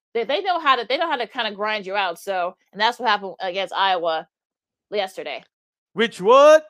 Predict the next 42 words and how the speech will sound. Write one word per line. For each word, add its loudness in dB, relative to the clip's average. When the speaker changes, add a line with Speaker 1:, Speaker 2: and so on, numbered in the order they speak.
Speaker 2:
Richmond. -6
Where's 0
Samuel 2
Speaker 1:
<laughs> -8
Speaker 2:
Jackson, 2
Coach -2
Carter 2
at? -4
<laughs> 6
Speaker 1:
Mm-hmm, 4
mm-hmm. 2
Speaker 2:
That's -10
what 4
I 8
was 6
thinking 4
Speaker 1:
Remember. -
Speaker 2:
about 6
yesterday. 2
<laughs> -10
In 4
the 4
West 6
region, -4
in -2
the -6
opening 0
round, 2
the -4
other 2
number -4
twelve -4
seed -8
to -12
pull -2
off 4
an -4
upset 0
was -4
New 0
Mexico 0
State. 0